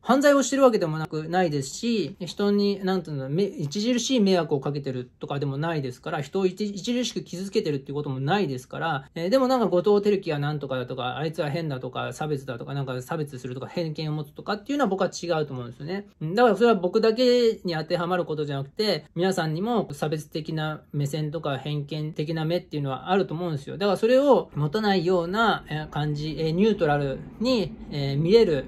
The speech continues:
社会にしたいなと思ってます。だから、あのね、相手のね、年収だとか、見た目だとか、経歴だとか、いろいろそういうの見がちですけれども、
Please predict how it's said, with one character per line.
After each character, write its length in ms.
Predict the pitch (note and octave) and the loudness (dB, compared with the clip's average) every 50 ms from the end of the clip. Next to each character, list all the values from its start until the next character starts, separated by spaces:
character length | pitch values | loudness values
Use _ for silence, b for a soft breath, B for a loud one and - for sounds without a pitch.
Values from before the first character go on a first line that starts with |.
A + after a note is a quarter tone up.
| - - | -8 -10
社 180 | - - E3+ D#3 | -8 -6 -4 -4
会 300 | - D3+ C3 B2 - - - - | -2 -2 -4 -4 -6 -8 -10 -8
に 220 | A#3 B3 B3+ A#3 | -4 -2 0 0
し 80 | - - | 0 0
た 100 | G#3 F3+ | 0 0
い 60 | E3+ | 0
な 160 | D#3+ D3+ C#3+ | 0 -2 -4
と 60 | C#3 C3+ | -4 -6
思 100 | C3 - | -8 -8
っ 20 | |
て 60 | - | -8
ま 100 | C#3 C#3 | -6 -6
す。 120 | C#3 - G3+ | -4 -2 -2
だ 100 | G#3+ G3 | 0 2
か 80 | G3 | 2
ら、 220 | F#3 E3+ D#3+ - D#3+ | 2 2 2 0 0
あ 80 | D#3 | -2
の 340 | D#3 D#3 D3+ D3+ D3 D3+ D#3+ | -2 -2 -2 -2 -4 -4 -2
ね、 240 | F#3+ G3+ G#3 F3 - - | -2 -2 -2 -2 -2 -2
相 180 | D#3 E3+ F3+ E3 | 0 0 0 0
手 120 | F3+ F3 | 0 -2
の 180 | E3+ E3 E3 F3+ | -2 -2 -2 -2
ね、 240 | A3 A#3+ G#3+ F3+ | -2 -2 -2 -2
年 260 | D3+ D3+ D3+ D#3 D#3+ D3+ | -2 0 0 0 0 -2
収 240 | - F3 E3+ E3 | -2 -2 -2 -2
だ 140 | D#3+ D#3+ D#3 | -2 -2 -2
と 100 | D3+ C#3+ | -2 -4
か、 200 | C#3 C#3 C3 B2 | -4 -4 -4 -4
見 140 | B2+ C3+ C#3 | -4 -4 -2
た 140 | D#3+ D#3+ D#3 | -2 -2 -2
目 120 | D#3+ D#3+ | -2 -2
だ 120 | D#3 D#3 D3+ | -2 -2 -4
と 100 | D3 B2+ | -4 -6
か、 140 | C3 B2 - | -6 -8 -8
経 260 | - - D#3+ D#3+ D#3+ | -4 0 2 2 4
歴 220 | D#3+ D#3 D3 E3 | 2 2 0 -2
だ 140 | D#3+ D#3 D#3 | -4 -4 -4
と 80 | D3 C3+ | -4 -6
か、 140 | - C3 B2+ | -6 -8 -8
い 40 | - - - G3 | -10 -6 0 2
ろ 60 | B3 B3 | 4 4
い 20 | |
ろ 60 | A3+ | 4
そ 100 | A#3 C4+ | 4 2
う 20 | B3 | 2
い 40 | |
う 20 | F3+ | 2
の 60 | - - | 0 0
見 140 | F3+ F3+ F#3 | 0 0 2
が 120 | A3 A3 | 2 0
ち 120 | A3 A#3+ | 0 0
で 100 | A#3 A#3+ | -2 -2
す 100 | A#3 - | -2 -2
け 120 | - E3 D3 | -4 -6 -6
れ 80 | C3+ | -6
ど 100 | C3+ C3+ | -6 -6
も、 300 | D3+ F#3+ G#3+ G#3 E3 D3+ | -4 -2 0 0 0 -2